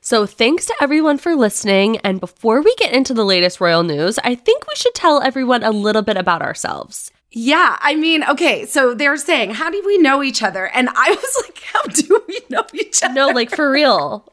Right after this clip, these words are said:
Speaker 1: How do we know?
Speaker 2: Did we become friends through Instagram D Ms that then evolved into texting?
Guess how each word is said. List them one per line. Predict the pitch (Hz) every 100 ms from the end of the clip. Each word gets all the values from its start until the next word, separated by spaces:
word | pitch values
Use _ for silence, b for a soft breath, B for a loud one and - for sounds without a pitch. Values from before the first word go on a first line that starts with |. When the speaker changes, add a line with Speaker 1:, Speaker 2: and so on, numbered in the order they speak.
| -
Speaker 1:
How | - 262 262 277
do | 254 233
we | 226
know? | 226 247 320 165 113 226
Speaker 2:
Did | 302 254
we | 330
become | 571 605 349 330
friends | 269 226 226 220
through | 254 220
Instagram | 220 214 233 220 214 214
D | 214 202
Ms | 185 180 208 214
that | 196
then | 202 202
evolved | 190 185 185 180
into | 190 -
texting? | 214 - 202 - - - 403